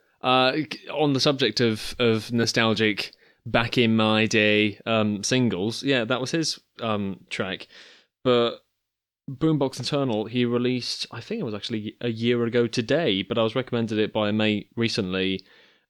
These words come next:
and oh, good grief, it's absolutely spectacular. Um, third album after, I think, actually quite a break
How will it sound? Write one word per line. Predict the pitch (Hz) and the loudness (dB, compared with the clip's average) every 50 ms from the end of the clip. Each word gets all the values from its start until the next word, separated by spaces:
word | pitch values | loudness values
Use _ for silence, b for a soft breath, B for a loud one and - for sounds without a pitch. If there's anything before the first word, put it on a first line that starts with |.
| b - | b -2
and | 120 113 110 110 110 104 - - - - _ _ _ _ - | 0 2 2 2 0 0 -2 -6 -12 -14 _ _ _ _ -2
oh, | 123 127 120 117 | 0 0 0 0
good | 107 127 117 - | 0 -2 -4 -2
grief, | - 117 104 104 98 - - - - - _ - | 0 0 0 0 -2 -6 -10 -14 -14 -14 _ -6
it's | 113 113 98 90 - - - - - _ | -4 -4 -4 -4 -4 -6 -6 -6 -8 _
absolutely | - 113 107 - - - 120 107 98 95 98 101 | -8 -8 -6 -6 -6 -6 -4 -4 -4 -4 -6 -8
spectacular. | - - 104 95 - 107 92 - - - 95 92 92 - - _ - | -8 -6 -6 -6 -6 -6 -8 -8 -8 -8 -6 -6 -6 -8 -12 _ -6
Um, | 101 104 107 107 104 107 | -2 -2 -2 -2 -2 -4
third | - - 151 147 139 120 | -4 -2 0 2 2 2
album | 117 110 107 107 101 110 110 110 110 117 117 | 2 2 2 2 2 2 2 2 0 -2 -4
after, | - 117 113 107 110 - - 117 110 110 107 - - | -4 -4 -4 -4 -4 -4 -6 -4 -4 -4 -4 -6 -10
I | - | -12
think, | - - - 214 - 135 - - | -12 -10 -8 -8 -8 -8 -10 -10
actually | 120 117 - 123 117 | -12 -10 -8 -10 -10
quite | - - - 139 135 - | -10 -8 -8 -8 -6 -6
a | 117 | -8
break | 110 - - 117 123 147 139 107 - - - | -8 -8 -6 -4 -2 -2 -2 -4 -6 -10 -14